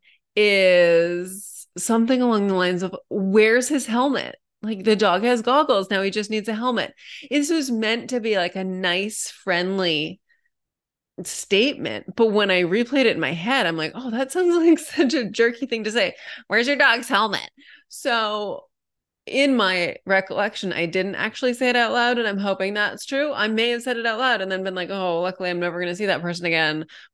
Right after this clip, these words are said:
But that sounded like such an obnoxious comment when I was trying to be so friendly. So just, if you usually have an open ajna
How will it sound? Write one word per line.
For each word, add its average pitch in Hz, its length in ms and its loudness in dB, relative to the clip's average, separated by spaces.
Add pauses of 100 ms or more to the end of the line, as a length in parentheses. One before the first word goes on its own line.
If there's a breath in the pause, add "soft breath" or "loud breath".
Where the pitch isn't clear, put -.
(120)
But 175 360 0
that 180 340 0
sounded 170 580 -2 (220)
like 175 200 -2
such 180 340 -4
an 180 60 -6
obnoxious 175 520 -2
comment 165 320 -2
when 180 100 0
I 180 80 0
was 175 160 -4
trying 226 280 -4
to 208 60 0
be 208 120 -2
so 202 260 -4
friendly. 175 540 -4 (320 loud breath)
So 233 420 4
just, 233 300 -2
if 226 200 0
you 240 140 -2
usually 247 480 -2
have 202 480 -2 (800)
an 196 120 0
open 185 200 0
ajna 180 540 -2